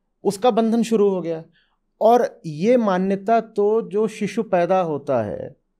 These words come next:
उसमें गर्भ के दौरान भी होती है। पैदा होने की क्या बात करें, जब वो गर्भ में है तब भी वो अपने आप को देह तो मान ही रहा है, और अपना जो ये पिंड है इसकी सुरक्षा का वो पूरा प्रयास करता है। जब वो पैदा होता है तो वो बाहर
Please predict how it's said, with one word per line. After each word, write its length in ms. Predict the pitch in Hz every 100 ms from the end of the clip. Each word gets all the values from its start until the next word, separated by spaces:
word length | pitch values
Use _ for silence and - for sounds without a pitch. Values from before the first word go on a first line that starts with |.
| _ _ _ _ _ _ _ _ _ -
उसमें 580 | 185 214 247 277 254 - -
गर्भ 380 | 143 165 254 226 254 254
के 280 | 254 269 240
दौरान 480 | 185 226 220 220 220
भी 140 | 220
होती 340 | 202 190 175 123
है। 160 | 92 - - -
पैदा 200 | 151 196
होने 240 | 196 196
की 120 | 190 196
क्या 180 | 180
बात 220 | 135 117 -
करें, 260 | 90 78 - _ _ -
जब 280 | 113 131 127
वो 440 | 165 123 117 175
गर्भ 240 | 143 151 175
में 200 | 196 185
है 320 | 147 156 190 - _ -
तब 120 | 170
भी 180 | 165 247
वो 180 | 233 240
अपने 380 | - 165 214 208
आप 200 | 185 185
को 100 | 190
देह 220 | 196 202
तो 140 | 202
मान 240 | 190 170 160
ही 100 | 131
रहा 140 | 90
है, 220 | 67 - _ _ _ - - -
और 160 | 165 185
अपना 320 | 165 202 214
जो 100 | 202
ये 120 | 208
पिंड 300 | 208 220 220
है 100 | 196
इसकी 200 | 196 208
सुरक्षा 400 | 190 185 190 196
का 100 | 185
वो 80 | 185
पूरा 220 | 160 175
प्रयास 320 | 170 147 139 131
करता 300 | 135 - 139
है। 80 |
जब 160 | 139 147
वो 100 | 156
पैदा 300 | 156 147 156
होता 340 | 143 127 120
है 160 | 120 123
तो 140 | 147
वो 80 | 156
बाहर 300 | 151 139 143